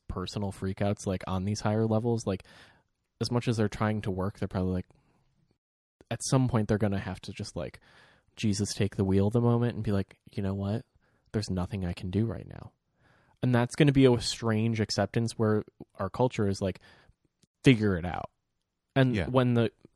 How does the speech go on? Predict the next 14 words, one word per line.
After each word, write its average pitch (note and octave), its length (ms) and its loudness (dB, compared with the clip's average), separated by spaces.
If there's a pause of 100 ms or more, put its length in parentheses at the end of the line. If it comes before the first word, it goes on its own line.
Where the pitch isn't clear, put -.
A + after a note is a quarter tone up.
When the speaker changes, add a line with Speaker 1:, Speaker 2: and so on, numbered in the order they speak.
(260)
Speaker 1:
question C#3+ 360 0
is, B2 320 0 (200)
"There's F#2+ 200 -6
nothing G2 360 -4
to G#2 60 -2
figure G#2+ 380 -4
out G2 280 -2 (760)
in G#2 200 0
your G2+ 260 2
world, F#2+ 520 -2 (920)
you're - 160 -8
not E2+ 200 -6
a A2+ 40 -2
doctor." G2 560 -4